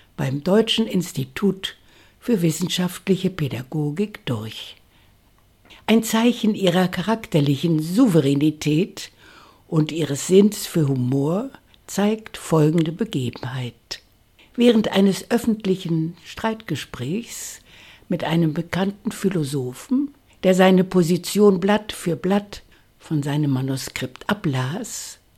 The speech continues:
schickte sie jemanden los, der auch ihre Unterlagen bringen sollte. Als sie an der Reihe war, las auch sie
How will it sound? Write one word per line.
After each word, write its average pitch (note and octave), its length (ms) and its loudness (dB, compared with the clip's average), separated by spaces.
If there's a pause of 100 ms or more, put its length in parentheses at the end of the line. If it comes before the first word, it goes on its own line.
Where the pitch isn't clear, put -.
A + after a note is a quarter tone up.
(200)
schickte - 520 -2
sie B3 140 2
jemanden G3 580 6
los, G3+ 840 0 (420)
der G3+ 220 2
auch - 180 -4
ihre B3 320 6
Unterlagen D#3+ 720 2
bringen C#3 400 0
sollte. A2 520 -12 (640)
Als C3 280 -8
sie A3+ 160 0
an A#2+ 140 -2
der A2 160 -6
Reihe C#3 360 -4
war, G#3 280 -2 (380)
las C#3 380 -2
auch G#3+ 220 -2
sie B2+ 500 -2